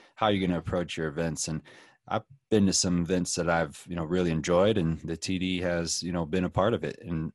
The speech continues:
they make it sort of a, a fun environment because they are a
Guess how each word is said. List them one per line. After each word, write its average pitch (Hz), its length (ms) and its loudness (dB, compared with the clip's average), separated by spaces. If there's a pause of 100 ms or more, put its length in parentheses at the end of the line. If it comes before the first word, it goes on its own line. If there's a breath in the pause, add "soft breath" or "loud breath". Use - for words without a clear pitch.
they 92 180 0
make 90 420 2
it 85 200 0
sort 85 240 -2
of 82 180 -2 (160)
a, 90 60 -4
a 73 420 -6 (120)
fun 95 260 2
environment 87 560 2
because 82 400 -4
they 85 420 -2
are 82 200 -2
a 76 100 -6